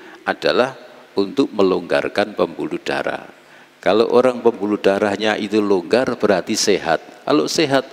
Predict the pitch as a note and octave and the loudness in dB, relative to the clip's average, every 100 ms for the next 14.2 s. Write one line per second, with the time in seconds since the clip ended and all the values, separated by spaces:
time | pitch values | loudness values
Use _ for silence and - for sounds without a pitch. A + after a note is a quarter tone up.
0 | - G2 A#2+ D3+ C#3 D#3 D3+ C3+ C3 C3 | -4 0 0 2 0 0 -2 -4 -10 -10
1 | - - F#2 F2+ F2+ F#2 F2 D#2+ - - | -8 -4 -2 0 0 -2 -4 -4 -10 -14
2 | - _ _ _ _ _ _ _ _ - | -20 _ _ _ _ _ _ _ _ -16
3 | - - - - - - - - F2 - | -16 -16 -20 -20 -20 -20 -20 -8 -6 -6
4 | - - - - - - - _ - C#3 | -12 -20 -8 -8 -8 -12 -20 _ -2 2
5 | F3+ E3+ E3 D#3 D#3 D#3 D#3 D3+ D3 D3 | 2 2 2 2 2 4 4 2 0 2
6 | C3+ B2+ B2+ A#2+ A#2+ B2+ - A#2+ A2+ G#2+ | 2 2 -2 0 0 2 0 0 -2 -10
7 | - - G#2 F#2+ - B2 G#2 - - - | -12 -2 0 0 0 0 -2 -4 -4 -4
8 | - G2+ F2+ - D#2 C#2+ G#2 B2 A2 - | -2 -4 -6 -6 -6 -4 -8 -10 -12 -8
9 | F2 G2+ B2 E2+ E3+ - - - - - | 0 2 2 0 0 -2 -4 -8 -8 0
10 | B2 - G#2 A#2 A2 G#2 G2 F2+ - F#2+ | 0 2 2 2 2 -2 0 0 0 0
11 | - F#2 - - C3+ B2 F#2+ E2+ D2 C#2+ | 0 -2 -2 -2 -4 -4 -2 -2 -2 -2
12 | - - - - - - - - B2 - | -2 -6 -20 -20 -20 -20 -20 -4 -2 2
13 | C3+ C3 B2+ B2+ B2+ A#2 G2+ F#2+ G2 A2+ | 2 2 0 0 -2 0 0 -2 0 2
14 | G#2+ | 2